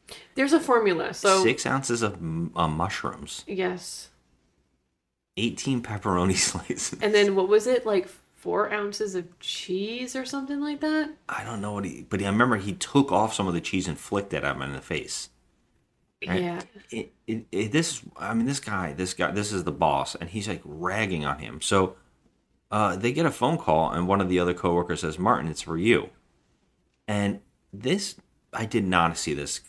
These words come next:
Speaker 2: This is where this movie was going, but apparently Martin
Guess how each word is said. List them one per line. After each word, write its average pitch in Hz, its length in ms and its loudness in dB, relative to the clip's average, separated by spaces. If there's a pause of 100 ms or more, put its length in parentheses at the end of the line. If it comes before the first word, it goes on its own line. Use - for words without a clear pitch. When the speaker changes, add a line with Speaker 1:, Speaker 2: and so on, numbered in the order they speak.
(160)
Speaker 2:
This 85 140 -2
is 82 100 -8
where 78 180 -2
this 78 180 -6
movie 80 160 -2
was 76 140 -6
going, 82 380 0 (300)
but 101 140 4
apparently 101 560 0
Martin 87 560 0